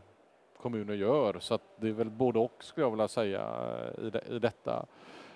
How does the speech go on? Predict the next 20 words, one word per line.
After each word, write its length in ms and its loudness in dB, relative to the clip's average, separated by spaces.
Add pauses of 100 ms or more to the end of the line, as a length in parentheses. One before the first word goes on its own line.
(240)
Eh, 440 -2
och 200 -4
vi 60 0
behöver 460 2
bygga 300 -2
mycket 380 -8
för 120 -12
att 200 -4
vi, 300 -2
eh, 320 0
vi 140 -2
har 160 4
en 100 2
bostadsskuld, 760 -2
eh, 140 0
på 200 -6
cirkus, 640 -8
eh, 260 0
tjugotusen 640 -4
lägenheter. 720 -2